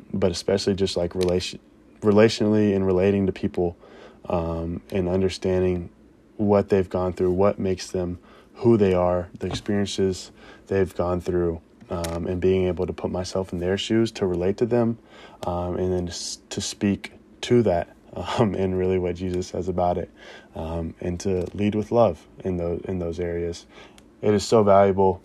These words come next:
Again, Erwin Raphael Ma-, McManus, he's a pastor of Mosaic out in California. Um, he says that empathy is the highest form of intelligence because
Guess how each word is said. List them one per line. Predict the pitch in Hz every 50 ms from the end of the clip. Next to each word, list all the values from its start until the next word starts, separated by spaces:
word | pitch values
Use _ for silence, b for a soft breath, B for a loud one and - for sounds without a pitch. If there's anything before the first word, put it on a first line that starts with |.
| - -
Again, | 104 90 98 92 92 92
Erwin | - 101 104 107 104 104 101
Raphael | 101 98 98 95 - - 98 95 95
Ma-, | 95 92 92 92 92 95 98 98 - -
McManus, | 113 104 98 - 101 101 101 98 98 95 95 - - - - B B B B B B B B
he's | - 107 101
a | 98 90
pastor | - 95 92 87 - - 104
of | 95 87
Mosaic | 98 92 87 82 92 92 90 90 87 -
out | 92 92 87
in | 90 90
California. | 87 - 90 87 85 85 - - 87 90 90 90 90 87 85 - B B B B B B B
Um, | - 90 85 85 85 85 85 - - - - - - -
he | - - 101
says | 87 - - 92 92 87
that | - 90 87 -
empathy | 104 101 98 - - 104 98 95 90
is | - 98 92 90 90 - -
the | - - 104
highest | 92 - - 113 117 110 98 -
form | - - 95 95 95 87 82 - -
of | - - 104 101
intelligence | 98 95 - 92 92 98 95 - 90 - - - - - - B B B -
because | - 104 - 104 90 87 85 -